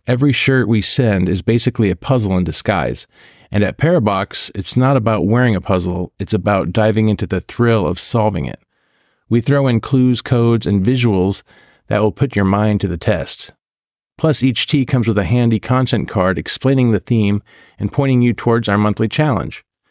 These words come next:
And trust me, each month is a new adventure, with some months being trickier than others. If you're clever enough to crack the challenge,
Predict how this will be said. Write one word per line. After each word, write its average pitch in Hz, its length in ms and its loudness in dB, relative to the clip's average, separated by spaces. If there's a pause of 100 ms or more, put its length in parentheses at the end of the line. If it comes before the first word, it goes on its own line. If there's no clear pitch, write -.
(340)
And 104 100 -2
trust - 280 -2
me, 110 80 0
each 123 280 0
month 131 220 0
is 107 100 0
a 110 80 2
new 120 160 2
adventure, 95 680 -2 (100)
with - 160 -6
some 151 240 2
months 107 260 0
being 101 280 -2
trickier 98 420 0
than 90 120 0
others. 87 460 -2 (960)
If - 100 -8
you're 101 100 0
clever 185 300 0
enough 120 200 2
to 98 100 -2
crack 120 280 -2
the 104 60 0
challenge, 110 760 0